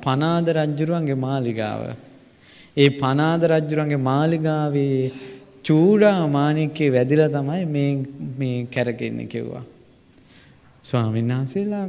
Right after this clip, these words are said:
කසුකුසු ගෑවා. මොකද්ද මේ හාමුදුරන්ට නැවට නැංගට පස්සේ වුනේ කියලා. හොඳට නැංගා, කතාව බහතාව නැංගා නැතුව මේ එකපාරම වතුර දිහා බල්ලා කියනවා මාලිගාවක් කියලා.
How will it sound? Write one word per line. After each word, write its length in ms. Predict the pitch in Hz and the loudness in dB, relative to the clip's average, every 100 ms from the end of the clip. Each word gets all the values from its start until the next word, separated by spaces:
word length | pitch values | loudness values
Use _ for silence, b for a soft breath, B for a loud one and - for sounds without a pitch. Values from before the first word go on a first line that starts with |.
| 180 - | -10 -10
කසුකුසු 560 | 135 - 175 190 254 | -8 -4 -4 -4 -4
ගෑවා. 460 | 202 127 117 110 117 - - _ _ b b b _ 151 | -4 -4 -6 -8 -12 -18 -20 _ _ b b b _ -4
මොකද්ද 400 | 131 143 139 147 | -2 0 0 0
මේ 160 | 151 | 0
හාමුදුරන්ට 520 | 147 143 147 156 156 147 | 2 0 0 0 0 0
නැවට 300 | 135 139 147 | 0 0 0
නැංගට 360 | 147 151 151 | -2 -2 -2
පස්සේ 280 | 165 160 143 | -2 -2 -2
වුනේ 260 | 156 190 127 | 0 -2 -4
කියලා. 400 | 117 92 - - - - - - B B B B B B | -8 -10 -10 -14 -20 -20 -20 -20 B B B B B B
හොඳට 380 | - 127 107 110 | -2 0 0 2
නැංගා, 580 | 185 208 269 339 370 127 | 2 2 0 0 0 0
කතාව 480 | - 120 - 120 135 | 0 -2 0 0 0
බහතාව 380 | 147 156 196 226 | -2 -2 -2 0
නැංගා 480 | 220 233 320 294 175 - | -2 -2 -2 -2 -4 -4
නැතුව 400 | 160 170 381 277 131 104 - B B B - | -2 -2 0 2 2 0 -8 B B B 0
මේ 260 | 160 175 | 6 6
එකපාරම 640 | 147 165 135 131 143 240 269 | 6 2 0 2 2 2 2
වතුර 300 | 220 196 196 | 2 2 0
දිහා 260 | 185 180 180 | 2 2 4
බල්ලා 300 | 196 196 208 | 2 2 2
කියනවා 320 | 247 320 285 | 0 0 0
මාලිගාවක් 680 | 277 277 240 143 131 127 117 | 0 0 2 4 4 2 -2
කියලා. 440 | - 107 101 101 | 0 0 0 -2